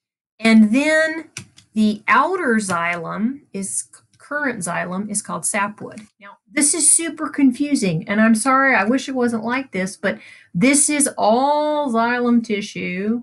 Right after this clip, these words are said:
okay? The part of this that is actually carrying phloem is way the heck out here, right out at the edge,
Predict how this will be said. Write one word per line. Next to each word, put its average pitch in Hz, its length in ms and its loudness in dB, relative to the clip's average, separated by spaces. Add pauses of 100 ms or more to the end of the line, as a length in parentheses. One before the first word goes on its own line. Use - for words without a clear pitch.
(120)
okay? 190 600 -4 (260)
The 214 100 -2
part 269 300 2
of 311 60 -4
this 294 220 -4
that 226 120 0
is 214 140 -2
actually 208 480 -2
carrying 202 720 -6
phloem 240 640 -2
is 196 200 -6 (160)
way 427 140 0 (560)
the 415 60 -4 (120)
heck 381 180 -10
out 349 240 -4
here, 330 400 -6
right 294 340 -2 (120)
out 269 220 -2
at 240 220 -8
the - 100 -14 (120)
edge, - 640 -4